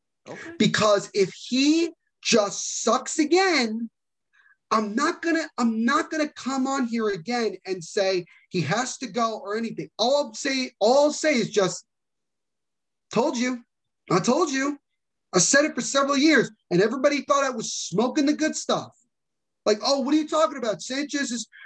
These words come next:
Speaker 2: Sanchez is the best catcher in baseball." To who? He's lucky if he's in the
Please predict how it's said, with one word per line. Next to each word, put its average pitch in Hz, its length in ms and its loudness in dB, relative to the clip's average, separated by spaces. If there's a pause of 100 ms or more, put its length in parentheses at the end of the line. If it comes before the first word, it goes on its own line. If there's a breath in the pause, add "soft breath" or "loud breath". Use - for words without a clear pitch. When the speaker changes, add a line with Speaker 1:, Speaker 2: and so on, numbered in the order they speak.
(140)
Speaker 2:
Sanchez 302 300 4
is - 80 -2
the 254 80 -4
best 285 300 0
catcher 269 260 -2
in 226 100 -6
baseball." 226 680 -4 (680)
To 285 120 0
who? 254 580 -2 (920)
He's 349 300 -2
lucky 311 360 -2
if - 120 -4
he's 294 300 -2
in 285 80 -2
the 262 160 -6